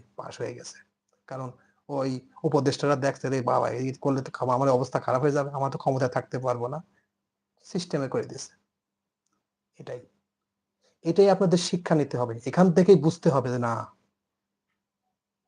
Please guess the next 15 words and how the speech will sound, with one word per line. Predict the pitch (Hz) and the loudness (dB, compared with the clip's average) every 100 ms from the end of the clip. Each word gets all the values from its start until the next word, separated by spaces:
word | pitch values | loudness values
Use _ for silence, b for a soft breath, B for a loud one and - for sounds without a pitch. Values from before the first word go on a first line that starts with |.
| _ _ - | _ _ -8
বিএনপির | 127 185 175 170 | 0 2 4 4
অনেক | 165 180 208 196 | 6 8 6 8
লোক | 180 180 170 | 10 10 8
বলতেছে | 147 151 160 156 | 6 6 6 4
যে | 147 151 127 _ _ | 6 4 2 _ _
এ-, | 139 143 | -12 -6
এটা | 160 156 147 123 _ _ 165 | 0 4 4 2 _ _ 0
গণতান্ত্রিকভাবে | 170 165 160 151 156 135 139 151 | 4 6 6 4 2 -2 0 0
নিষিদ্ধ, | 143 135 139 127 | 0 0 -2 0
এটা | 143 143 | 0 0
ভয় | 127 131 143 | 0 0 0
নাই। | 123 110 - _ _ _ | 0 -6 -12 _ _ _
ওরে | 165 170 | -2 -2
ভাই, | 117 120 107 117 | 0 -4 -6 -2
গণতন্ত্র, | 139 131 - 123 110 123 | 0 0 -2 -6 -6 -14